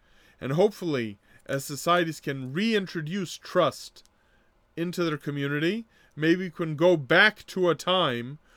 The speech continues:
where we won't feel like we have to lock everything all the time, where we'll be able to trust one another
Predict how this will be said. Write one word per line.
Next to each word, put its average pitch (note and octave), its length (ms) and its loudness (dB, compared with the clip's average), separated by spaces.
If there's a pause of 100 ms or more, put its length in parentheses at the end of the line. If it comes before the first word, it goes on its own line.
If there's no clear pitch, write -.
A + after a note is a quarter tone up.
(220)
where D#3 200 4
we D#3 160 -2
won't F#3 280 0
feel F3 280 0
like C#3+ 220 0
we D3+ 120 -2
have D#3 220 -2
to D#3 100 -4
lock D3 320 -2 (100)
everything C#3 640 -4
all C#3+ 260 -2
the C3 120 -4
time, A2+ 400 -8 (360)
where D3+ 160 0
we'll C#3+ 140 0
be D3 160 0
able D#3 180 0
to C#3+ 120 -8
trust D3+ 420 -2
one D3+ 300 0
another E3+ 520 2